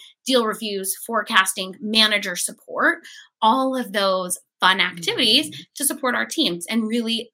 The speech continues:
Speaker 1: equipping the field with what they need when they need it.
Speaker 2: Okay, interesting. And then, so tell us, like, what,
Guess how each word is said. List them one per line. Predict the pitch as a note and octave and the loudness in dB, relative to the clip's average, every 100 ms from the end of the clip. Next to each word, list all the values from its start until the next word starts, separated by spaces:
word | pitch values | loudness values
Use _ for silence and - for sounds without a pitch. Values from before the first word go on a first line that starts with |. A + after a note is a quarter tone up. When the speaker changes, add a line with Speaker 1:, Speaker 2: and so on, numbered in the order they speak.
| - | -12
Speaker 1:
equipping | - - - D4 C#4 A#3+ | -12 -6 -2 0 0 0
the | G3+ | -4
field | A3 F#3+ | -6 -6
with | G#3+ G#3+ | -8 -6
what | G3 - | -6 -4
they | G3+ | -4
need | F#3+ F3+ | -4 -4
when | F#3+ F3+ | -8 -6
they | E3 | -6
need | C3+ A#2+ | -6 -4
it. | A2 - _ _ _ _ _ _ _ _ _ _ _ _ _ _ | -6 -8 _ _ _ _ _ _ _ _ _ _ _ _ _ _
Speaker 2:
Okay, | B2+ - D#2+ - F#2+ | -10 -10 -12 -10 -10
interesting. | - - - - - - _ - - - | -10 -12 -14 -16 -18 -20 _ -20 -16 -4
And | A2+ | 0
then, | B2 A#2+ - - | 0 0 -8 -4
so | - B2+ A2+ - - | 2 2 2 -4 0
tell | E3 D#3+ | 2 4
us, | D#3 | 4
like, | C#3 A2 | 4 2
what, | G#2+ C#3 E3 - | 4 6 6 0